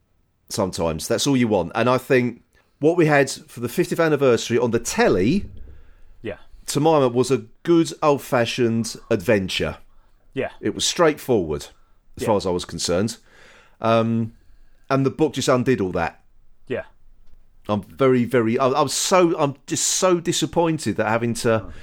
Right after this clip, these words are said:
Speaker 1: sit here, 'cause I was so looking forward to it, and I really wanted to sort of round off this little series of looking back on old,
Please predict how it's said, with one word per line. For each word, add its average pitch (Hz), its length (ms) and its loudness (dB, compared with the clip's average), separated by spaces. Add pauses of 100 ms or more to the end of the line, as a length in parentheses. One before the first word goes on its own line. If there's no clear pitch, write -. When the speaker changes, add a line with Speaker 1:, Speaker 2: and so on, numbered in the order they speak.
(380)
Speaker 1:
sit - 340 -2
here, 117 200 2
'cause 120 120 -6
I 143 40 2
was 131 120 2
so - 140 2
looking 165 300 0
forward 135 320 0
to 117 140 0
it, - 20 2
and 123 100 0
I 127 100 4
really 147 240 2
wanted 139 240 -2
to - 100 -6
sort 131 180 -2
of 117 60 -2
round 147 280 2
off 131 80 0
this 117 180 -4
little 113 200 -4
series 120 340 0
of 107 100 -4
looking 113 280 -2
back 107 260 -2
on 113 100 0
old, 107 420 0